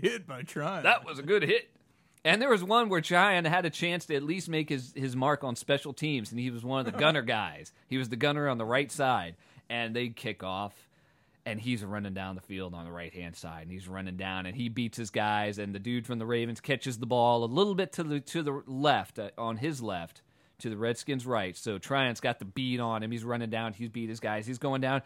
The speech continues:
Speaker 2: He dives at the guy and wraps him up around the waist and slides right down to his ankles and just keeps slipping off his feet.
Speaker 1: Hold on. Was that on one of the two kickoffs or one of the eight punts?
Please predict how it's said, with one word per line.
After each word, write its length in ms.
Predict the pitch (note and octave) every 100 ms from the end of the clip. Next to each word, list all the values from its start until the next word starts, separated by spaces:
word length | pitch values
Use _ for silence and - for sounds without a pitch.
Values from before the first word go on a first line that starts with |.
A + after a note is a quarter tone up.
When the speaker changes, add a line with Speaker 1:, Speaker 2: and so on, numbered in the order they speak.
| - -
Speaker 2:
He 140 | - F3
dives 480 | D3+ D#3 F3 F#3 F3
at 140 | G3
the 60 | G3
guy 340 | E3+ E3+ F3
and 160 | E3 C3+
wraps 320 | D3 F#3+ -
him 120 | F#3
up 120 | F#3
around 300 | G3 F3+ F#3
the 60 | F3
waist 360 | E3 G3 G3 C3
and 100 | A2+
slides 540 | C#3+ C3 C#3 D3+ C3+
right 260 | C#3+ D#3 D3
down 480 | C#3 D3+ D#3 D#3+
to 120 | D#3 E3
his 120 | C#3+
ankles 400 | D3+ F3 F#3 D3+
and 100 | A#2
just 220 | G#2+ -
keeps 220 | A#2+ A2
slipping 380 | - C3 B2+ D3
off 200 | C#3 C#3+
his 120 | D#3 -
feet. 260 | A2+ E2+ - _ A3 A3
Speaker 1:
Hold 160 | F3+
on. 180 | F3 A#2 -
Was 160 | A#2+
that 180 | D3+ F#3+
on 280 | F#3+ E3+ D#3
one 120 | D#3
of 80 | D3+
the 60 | C#3
two 260 | - E3+
kickoffs 560 | D#3+ F3 F#3+ F#3+ F#3+ -
or 60 |
one 140 | C3+ C#3
of 60 |
the 120 | C3 C#3
eight 180 | C#3
punts? 480 | - B2 A2 - _